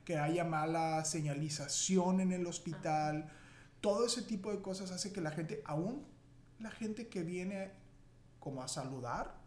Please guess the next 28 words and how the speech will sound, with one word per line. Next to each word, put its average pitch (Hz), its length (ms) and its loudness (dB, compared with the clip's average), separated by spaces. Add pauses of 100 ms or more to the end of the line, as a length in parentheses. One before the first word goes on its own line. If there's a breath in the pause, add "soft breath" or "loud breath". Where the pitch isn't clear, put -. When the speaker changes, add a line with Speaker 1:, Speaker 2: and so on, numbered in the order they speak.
(420)
Speaker 2:
Ajá. 202 300 -10 (240)
Se - 120 -6
Speaker 1:
a-, 139 140 2
Speaker 2:
siente 190 260 -4
Speaker 1:
se 185 220 6
siente 202 840 6
Speaker 2:
incómoda. 196 500 0
Speaker 1:
incómoda. 151 800 2
Speaker 2:
Ujú. 185 320 -10 (1300 loud breath)
Speaker 1:
Yo 170 260 4
quisiera 285 400 4
que 269 80 0
tocáramos, 202 500 2
fíjate, 170 340 2
esto 180 200 -2
es 208 100 -6
algo 196 220 0
muy 180 180 4
interesante 180 560 -2
y 147 100 2
es 151 120 0
un 175 100 -2
tema 170 240 -4
que 170 80 -4
no 151 140 0
sé 160 160 -4
si 156 320 -2
es... 165 280 -2